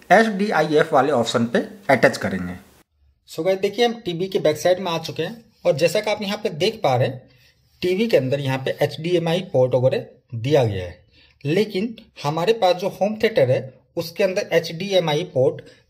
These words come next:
नहीं है, जिसके कारण से मैं एचडीएमआई port का इस्तेमाल अपने home theater को यूज़ करने के लिए नहीं कर सकता हूँ। उसके लिए हमें नीचे वाले section के अंदर और हमें कुछ port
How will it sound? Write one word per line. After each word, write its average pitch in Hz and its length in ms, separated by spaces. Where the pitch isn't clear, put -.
नहीं 165 300
है, 87 180
जिसके 170 340
कारण 170 240
से 170 140
मैं 180 140
एचडीएमआई 160 560
port 127 220
का 139 80
इस्तेमाल 123 440
अपने 180 260
home 190 280
theater 190 260
को - 120
यूज़ 180 240
करने 113 240
के 113 100
लिए 156 240
नहीं 190 220
कर 156 140
सकता 113 280
हूँ। 90 140
उसके 190 260
लिए 240 120
हमें 190 360
नीचे 185 380
वाले 214 200
section 175 400
के 170 100
अंदर 151 200
और 190 160
हमें 165 280
कुछ 180 120
port 147 260